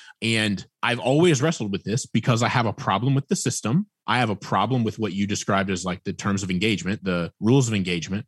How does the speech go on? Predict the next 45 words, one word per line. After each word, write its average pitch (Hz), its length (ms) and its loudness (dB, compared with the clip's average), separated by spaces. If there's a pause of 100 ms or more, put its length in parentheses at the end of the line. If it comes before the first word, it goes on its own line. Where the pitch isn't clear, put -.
(400)
I 131 100 2
have 170 80 4
a 156 60 2
problem 147 340 2
with 107 120 0 (100)
all 131 220 2
of 82 100 -6
it. 95 140 -6 (100)
However, 170 800 2 (600)
I 131 180 2
feel 175 300 2
the 160 80 0
same 151 360 0
way 92 160 -2
you 85 200 -8
do 82 360 -6 (440)
in 110 200 2
that 110 360 -2 (300)
I 120 120 0
think 151 260 0
one 143 200 0
of 127 140 0
the 117 80 0
best 110 380 -2
ways 101 600 0 (160)
to - 140 2
use 117 500 4
these 107 240 -2
broken 101 540 0
tools 98 640 0
is 113 180 2
to 120 120 0
use 110 300 2
them 117 200 0
to 107 120 -4
point 107 420 -4 (220)
to 135 120 0
the 113 180 2
only 113 300 2
solution 104 540 0
for - 240 -6
all 98 140 0
of 92 80 -4
our 87 80 -2
brokenness. 85 680 -8